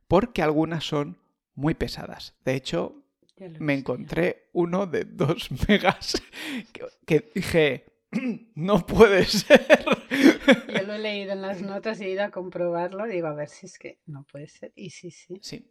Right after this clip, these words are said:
Speaker 2: Dos megas y medio casi.
Speaker 1: Entonces, eh, por aquí hemos, eh, dejado, mira, si me acuerdo, dejaré el, en las notas otra vez este enlace en el que básicamente te permite descargarte una fuente de Google Fonts,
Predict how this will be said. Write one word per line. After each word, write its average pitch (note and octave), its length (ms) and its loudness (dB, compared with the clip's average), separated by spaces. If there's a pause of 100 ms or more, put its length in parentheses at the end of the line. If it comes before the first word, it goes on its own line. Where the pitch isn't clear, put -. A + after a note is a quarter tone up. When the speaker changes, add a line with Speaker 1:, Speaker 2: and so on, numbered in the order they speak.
(140)
Speaker 2:
Dos F3+ 300 -14
megas F#3 400 -8
y E3+ 40 -10
medio E3+ 340 -8
casi. - 180 -14
Speaker 1:
Entonces, D#3 580 -6 (100)
eh, F3+ 100 -8
por D#3+ 220 -2
aquí F3+ 200 -2
hemos, G#3 460 -6
eh, C#3+ 360 2
dejado, C#3+ 280 -6
mira, C#3 300 -2
si - 180 -10
me A#2+ 120 -6
acuerdo, D#3+ 480 -4
dejaré C3+ 480 -6
el, C#3 220 -6
en B2+ 160 -6
las B2 160 -8
notas C#3+ 280 -6
otra A#2+ 260 -4
vez C#3 280 -2 (400)
este - 420 -2
enlace C#3+ 760 -2
en B2+ 180 -6
el G#2+ 160 -6
que A#2 120 -6
básicamente B2 560 -6
te B2 120 -8
permite - 400 -6
descargarte A2+ 680 -8
una A2+ 200 -10
fuente A2 320 -8
de G2 140 -2
Google B2 320 -8
Fonts, E3+ 400 -6